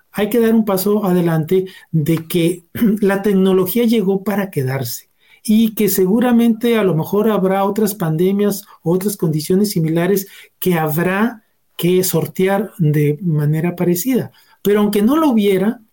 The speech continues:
la tecnología ayuda mucho a que los estudiantes aprendan dentro de clases y fuera de clases. Entonces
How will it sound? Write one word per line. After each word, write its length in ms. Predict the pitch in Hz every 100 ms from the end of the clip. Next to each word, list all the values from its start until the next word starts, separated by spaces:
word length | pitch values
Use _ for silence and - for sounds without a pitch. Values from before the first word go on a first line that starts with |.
| _ _
la 160 | - 185
tecnología 680 | 190 185 185 180 180 233 220
ayuda 440 | 196 214 233 214
mucho 580 | 196 190 190 196 190 190 - -
a 140 | 156
que 80 | 175
los 180 | 147 -
estudiantes 680 | 143 170 160 170 175 185 139
aprendan 800 | - - 185 190 185 190 190 196 _ _ _ -
dentro 420 | 135 214 220 226
de 140 | 180
clases 560 | 175 165 165 180 180 -
y 140 | 151
fuera 440 | 131 - - 220 202
de 140 | 156
clases. 460 | - 143 120 131 151
Entonces 260 | 147 196